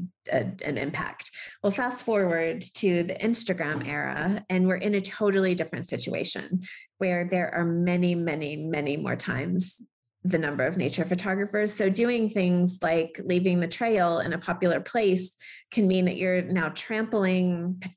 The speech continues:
say, wildflowers in a place like Mount Rainier National Park.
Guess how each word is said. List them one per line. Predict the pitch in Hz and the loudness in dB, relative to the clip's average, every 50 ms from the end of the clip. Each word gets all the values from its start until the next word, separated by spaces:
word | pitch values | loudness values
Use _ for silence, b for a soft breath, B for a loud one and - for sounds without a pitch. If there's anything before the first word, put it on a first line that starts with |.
| _ - 180 | _ -14 -8
say, | - - 185 139 | -4 -2 -2 0
wildflowers | 139 170 160 143 131 110 147 185 - - - 82 82 90 180 180 - | 0 0 0 0 0 0 -2 -2 -4 -6 -4 -2 -2 0 0 -2 -2
in | - 151 160 | -2 -4 -2
a | |
place | 185 - 160 170 175 - | -2 0 0 0 0 0
like | 170 160 156 156 - - | -2 -2 -2 -4 -2 -2
Mount | 175 156 - - | 0 0 0 -2
Rainier | 165 160 156 151 147 | -4 -4 -4 -4 -4
National | 147 120 180 - - - - | -4 -4 -4 -4 -4 -6 -6
Park. | 196 180 - - - - | -4 -6 -6 -6 -8 -14